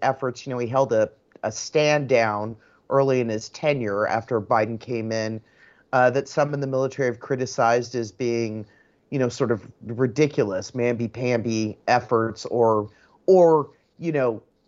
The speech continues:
talking about diversity is not what the military needs 'cause it doesn't have this kind of a problem, sort of making light of this. I hope this incident is a reminder to all those people who try to make light of extremism in the military and the effects that it can have,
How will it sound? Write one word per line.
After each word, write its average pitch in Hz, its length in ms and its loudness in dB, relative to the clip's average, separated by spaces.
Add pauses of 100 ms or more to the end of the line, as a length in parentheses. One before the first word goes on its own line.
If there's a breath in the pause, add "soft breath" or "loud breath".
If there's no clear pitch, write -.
(100)
talking 147 420 0
about 131 280 -2
diversity 123 560 -8
is 113 100 -6
not 123 240 -4
what 117 140 -6
the - 40 -10
military 117 500 -4
needs 117 260 -4
'cause 107 180 -4
it 104 60 -14
doesn't 107 260 2
have 107 200 -2
this 107 120 -6
kind 101 240 -4
of 90 80 -10
a 104 60 -12
problem, 92 560 0
sort 87 200 -10
of 107 80 -6
making 113 300 0
light 101 220 -2
of 95 140 -6
this. - 340 -6 (500 loud breath)
I 147 120 6
hope 156 360 2
this 156 400 -4
incident 123 720 -4
is 127 160 0
a 127 60 -4
reminder 120 960 0 (400)
to 147 100 -2
all 131 220 4
those 123 260 0
people 143 440 -10
who 127 140 -10
try 127 280 -2
to 117 80 -2
make 117 240 -6
light 127 340 0
of 120 100 -10
extremism 120 680 -8
in 113 80 -6
the 113 60 -4
military 113 560 -2
and 104 100 -4
the 104 60 -4
effects 104 320 -2
that 113 80 -4
it 98 100 -6
can 98 120 -6
have, 101 360 0